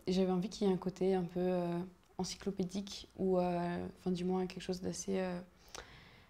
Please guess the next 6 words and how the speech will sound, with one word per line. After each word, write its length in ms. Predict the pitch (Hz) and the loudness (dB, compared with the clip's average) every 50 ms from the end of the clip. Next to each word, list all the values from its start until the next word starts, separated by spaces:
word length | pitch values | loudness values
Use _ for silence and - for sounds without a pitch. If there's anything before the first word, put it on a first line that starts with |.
| - _ - - - - - | -20 _ -20 -20 -12 -4 0
euh, 800 | 185 180 175 175 175 175 175 175 170 170 170 170 170 170 170 170 175 175 - - _ _ _ _ - | 2 2 4 4 4 2 2 2 2 2 0 0 0 -2 -2 -4 -6 -8 -12 -20 _ _ _ _ 2
total, 540 | - 214 202 202 202 190 202 208 196 185 185 - - - | 2 2 4 6 4 4 6 6 4 2 0 -4 -12 -18
qui, 480 | - - - 190 185 185 180 180 175 175 | -10 -2 2 4 4 6 4 4 2 0
qui 240 | - - 190 180 | 0 2 4 4
regroupe, 480 | 180 180 180 180 170 170 185 196 196 - | 4 4 2 0 0 0 0 -2 0 0
euh, 440 | 180 175 170 170 170 170 170 170 170 | 0 2 2 2 2 2 2 0 -2